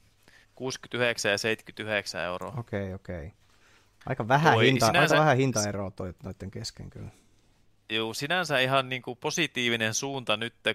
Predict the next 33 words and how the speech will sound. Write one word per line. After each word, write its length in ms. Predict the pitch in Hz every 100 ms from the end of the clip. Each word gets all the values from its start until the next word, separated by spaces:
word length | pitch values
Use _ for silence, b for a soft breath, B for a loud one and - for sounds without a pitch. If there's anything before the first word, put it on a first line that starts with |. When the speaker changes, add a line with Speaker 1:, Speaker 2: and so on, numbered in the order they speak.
| -
Speaker 1:
Kai 200 | 143 123
se 100 | 131
sit 240 | 143 -
on 160 | 143 131
niinku, 320 | 131 127 127 B B B B -
tai 140 | 123
mä 120 | 123
ainakin 280 | 127 131 -
toivon, 420 | - 156 139 117 110
että 240 | - 113
se 120 | 117
on 140 | 117 117
niinku 180 | 117
medi-, 340 | 120 127 135 131
median 580 | 135 143 147 131 120 113
ja, 200 | 113 113 - - 73 - - 71 -
tai 220 | - 113 123
sanotaan 360 | 131 123 123
harrastajien 760 | 139 151 143 - 123 117 117 113
ja 140 | 120
median 560 | 120 127 127 117 107 104 b b _ _ _ _ - 110
meluamisesta 1000 | 113 123 131 123 113 110 104 104 - 104 - _
seurauksena, 840 | - 127 120 117 110 - 117 110 107
että 160 | -
nyt 180 | 110 117
rupeaa 300 | 120 - 117
tulee 300 | 117 117 117
jo 80 | 113
sit 160 | -
yhtäkkiä 400 | 117 - - 127
tämänkin 340 | 120 135 127 123
hintaluokan 640 | 120 110 104 104 107 104
näppiksiin 640 | 104 - 107 - 110 101